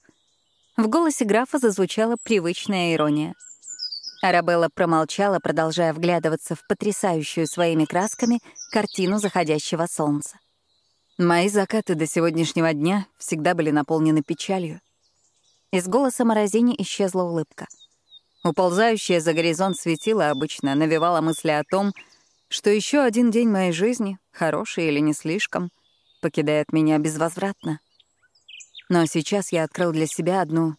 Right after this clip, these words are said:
нехитрую истину. Закат становится особо притягательным, если любуешься им с любимым человеком.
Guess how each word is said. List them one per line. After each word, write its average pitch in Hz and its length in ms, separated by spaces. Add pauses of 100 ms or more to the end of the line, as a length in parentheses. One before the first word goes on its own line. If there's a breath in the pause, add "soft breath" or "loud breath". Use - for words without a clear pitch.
нехитрую 185 540
истину. 190 480 (800)
Закат 160 540
становится 160 640
особо 160 500
притягательным, 151 840 (600)
если 185 340
любуешься 214 560
им 180 200
с - 100
любимым 151 460
человеком. 165 640